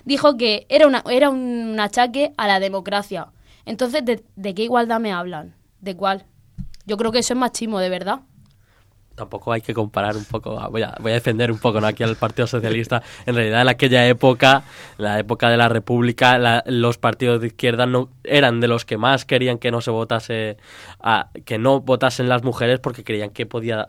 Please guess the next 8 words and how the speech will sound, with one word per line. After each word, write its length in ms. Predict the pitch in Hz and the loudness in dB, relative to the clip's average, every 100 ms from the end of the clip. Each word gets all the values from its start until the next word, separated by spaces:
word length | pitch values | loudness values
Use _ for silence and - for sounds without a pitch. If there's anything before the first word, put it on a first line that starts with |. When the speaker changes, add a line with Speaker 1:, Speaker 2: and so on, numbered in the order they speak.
| - | -8
Speaker 2:
beneficiar 720 | 120 110 107 - 101 117 110 | -6 -4 -4 -6 -6 -4 -2
a 40 | 113 | -2
una, 300 | 113 110 107 | -2 -4 -4
una 400 | 107 101 104 - | -6 -6 -8 -14
mayoría 560 | - 104 107 107 113 110 | -18 -12 -8 -6 -6 -8
conservadora, 760 | 117 110 - 104 101 110 110 101 | -8 -8 -6 -8 -8 -8 -8 -8
¿no? 220 | 104 | -12
Yo, 80 | 113 | -16